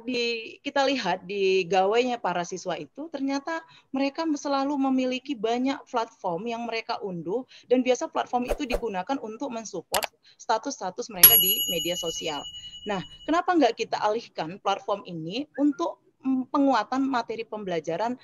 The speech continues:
agar lebih mudah mereka pahami? Contohnya meme. Di, eh, di anak S itu paling banyak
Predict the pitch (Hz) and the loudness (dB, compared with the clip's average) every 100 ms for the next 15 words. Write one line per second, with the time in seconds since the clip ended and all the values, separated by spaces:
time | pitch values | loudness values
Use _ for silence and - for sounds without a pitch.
0 | - - 220 269 208 202 208 208 185 165 | -16 -4 2 2 2 -4 -2 -4 -4 -8
1 | 156 156 - 165 170 160 165 226 233 254 | -8 -10 -10 -10 -8 -10 -8 -8 -4 -2
2 | 269 233 202 190 156 - - - _ _ | -2 -2 -4 -6 -6 -10 -20 -20 _ _
3 | - 269 269 269 247 - - - 254 254 | -4 0 2 2 -2 -6 -8 0 4 4
4 | 240 - 311 - 175 - - 294 285 285 | 2 2 2 2 -4 -8 -6 2 4 6
5 | 262 262 277 277 - - - | 6 6 4 2 -2 -14 -18